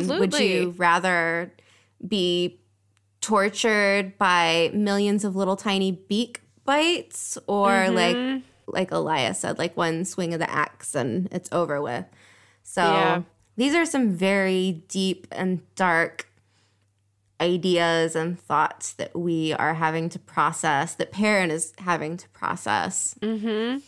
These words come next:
Speaker 2: And he's so young.
Speaker 1: Yeah.
Speaker 2: He's so young. Like, the thing that I have to remind myself is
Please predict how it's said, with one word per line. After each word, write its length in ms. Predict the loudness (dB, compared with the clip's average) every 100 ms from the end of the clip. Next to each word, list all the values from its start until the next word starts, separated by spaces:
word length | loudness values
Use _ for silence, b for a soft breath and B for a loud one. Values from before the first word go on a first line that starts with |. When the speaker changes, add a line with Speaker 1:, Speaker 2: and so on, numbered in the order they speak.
| B B B -2
Speaker 2:
And 100 | 0
he's 240 | 0 -2
so 220 | -2 0
young. 680 | 0 0 2 2 0 -4 -10 _ _ -6
Speaker 1:
Yeah. 240 | -4 -2
Speaker 2:
He's 220 | -2 -4
so 320 | -4 0 0
young. 480 | 2 0 2 0 -2 -6
Like, 200 | -4 -2
the 120 | -4
thing 300 | -4 -2 0
that 400 | 0 2 2 -2 -6 b b b b -4
I 100 | -2
have 540 | -2 -2 0 2 0
to 140 | -6 -4
remind 340 | -4 -2 -4
myself 640 | -4 -6 -6 -8 -10 -16 _ _ -6
is 400 | -4 -4 -6 -14